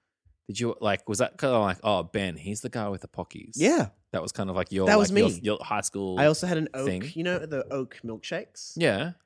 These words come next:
Speaker 2: So I would always get the small one and stick it in my pocket, and I'd make a straw leading up to my mouth. <laughs>
Speaker 1: You fucking madman. <laughs>
Speaker 2: So when I was walking around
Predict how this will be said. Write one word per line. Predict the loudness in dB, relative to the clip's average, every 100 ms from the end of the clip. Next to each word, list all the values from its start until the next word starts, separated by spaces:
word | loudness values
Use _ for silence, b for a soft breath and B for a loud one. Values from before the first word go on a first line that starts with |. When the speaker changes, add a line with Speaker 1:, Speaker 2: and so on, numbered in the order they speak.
| _
Speaker 2:
So | -6
I | -2 -2
would | 0
always | -2
get | -2 -8
the | -10
small | -8 -4 -2
one | -2 -2
and | -6
stick | -6 -4
it | -4
in |
my | -4
pocket, | -8 -12 -12 -12 -10
and | -10
I'd | -6
make | -6 -6
a | -6
straw | -6 -6 -8
leading | -8 -10 -16
up | -20 _
to | -10
my | -8
mouth. | -6 -4 -6 -6 4
<laughs> | 4
Speaker 1:
You | 4
fucking | -8 -12 -18 -12 -8 -6 -8
madman. | -6 -6 -6 -6 -10 -10 -8
<laughs> | 2
Speaker 2:
So | 4
when | 4 2
I | 6
was | 4 4
walking | 0 0 -2
around | -4 -2 0 0 -2 -6 -12